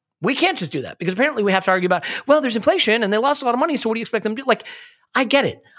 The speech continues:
I get how business is run. And yet I can still say it sucks that people going to the Arsenal have to pay more money to do it when it's already quite expensive and a lot of people can't afford it. So I'm curious how you absorb, not just economically, but emotionally, psychologically, the, the news of the ticket rise. Because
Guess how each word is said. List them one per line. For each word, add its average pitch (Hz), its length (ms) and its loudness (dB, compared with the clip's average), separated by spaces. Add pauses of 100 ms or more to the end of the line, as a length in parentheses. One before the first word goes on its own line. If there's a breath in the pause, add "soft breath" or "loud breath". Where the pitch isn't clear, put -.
I 247 60 2
get 302 240 2
how 254 240 2
business 226 400 -2
is 180 140 -2
run. 196 260 0 (100)
And 226 200 0
yet 247 340 2
I 208 80 2
can 240 180 -2
still 294 240 0
say 262 360 2
it - 100 -6
sucks - 400 2 (220)
that 208 100 2
people 233 220 0
going 202 220 0
to 220 100 -2
the 247 80 2
Arsenal 220 420 0 (300)
have 226 180 2
to 226 60 -14
pay 220 140 4
more 226 160 2
money 226 200 0
to 208 100 0
do 254 180 0
it 240 80 0
when 240 80 0
it's 226 100 0
already 214 160 2
quite 202 200 2
expensive 170 400 -2
and 170 60 0
a 165 40 4
lot 160 140 2
of 160 60 -8
people 185 180 -4
can't 226 160 0
afford 254 260 0
it. - 80 -14 (420 soft breath)
So 220 400 2 (460 loud breath)
I'm 269 120 0
curious 349 320 0
how 240 160 2
you 226 180 2
absorb, 160 680 0 (600 loud breath)
not 160 200 2
just 147 160 -4
economically, 220 540 0
but 190 320 0
emotionally, 214 400 2
psychologically, 175 800 0
the, 214 180 -10
the 220 140 -2
news 240 260 0
of 226 60 -2
the 208 60 -2
ticket 180 260 -4
rise. 147 200 0
Because 208 380 -2